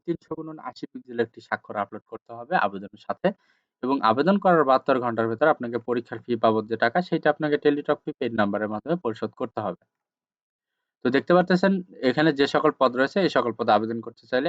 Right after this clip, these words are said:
একশো বারো টাকা ফি প্রদান করতে হবে এবং এখানে দেওয়া রয়েছে ক্ষুদ্র নিগোষ্ঠী, শারীরিক প্রতিবন্ধী ও তৃতীয় লিঙ্গের যদি কেউ আবেদন করতে চান, তা-, তাদের ক্ষেত্রে ছাপ্পান্ন টাকা ফি প্রদান করতে হবে। এটা অফেরতযোগ্য, একবারে দিতে হবে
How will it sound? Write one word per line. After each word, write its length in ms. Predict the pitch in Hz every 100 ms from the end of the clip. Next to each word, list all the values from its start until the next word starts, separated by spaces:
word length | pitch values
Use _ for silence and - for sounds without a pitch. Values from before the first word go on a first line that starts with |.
| -
একশো 220 | 123 -
বারো 220 | 135 120 110
টাকা 180 | 113 117
ফি 140 | -
প্রদান 280 | 113 113 110
করতে 260 | 113 113 -
হবে 220 | 120 123 247 - _ _ _ -
এবং 280 | 135 139 127 185 - -
এখানে 280 | 160 156 156
দেওয়া 180 | 143 143
রয়েছে 220 | 147 175
ক্ষুদ্র 300 | - 147 135 131
নিগোষ্ঠী, 400 | 123 120 120 - 160
শারীরিক 420 | - 139 147 147
প্রতিবন্ধী 400 | 156 151 151 151
ও 60 | 160
তৃতীয় 300 | 170 160 165
লিঙ্গের 320 | 156 147 143 135
যদি 200 | 131 127
কেউ 160 | 123 123
আবেদন 340 | 107 110 120
করতে 220 | 117 113 120
চান, 160 | 143 175
তা-, 280 | 120 113 -
তাদের 220 | 117 117
ক্ষেত্রে 300 | 117 107 - 254 _ _ _ _
ছাপ্পান্ন 440 | _ 127 - 156 151 131
টাকা 140 | 120
ফি 140 | - 117
প্রদান 280 | 113 107
করতে 300 | 110 110 - 120
হবে। 200 | 120 214
এটা 180 | 123 117
অফেরতযোগ্য, 640 | 107 110 120 117 120 123 151 151 143
একবারে 260 | 160 170 160
দিতে 160 | 160 151
হবে 220 | 160